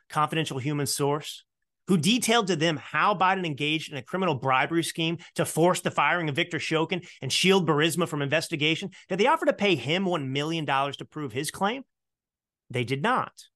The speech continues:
In fact, they hid the F D ten twenty-three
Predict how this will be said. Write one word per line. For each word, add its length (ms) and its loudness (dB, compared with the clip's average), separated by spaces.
In 100 4
fact, 240 4
they 80 2
hid 300 0
the 100 2
F 160 0
D 300 -4
ten 200 0
twenty-three 760 -2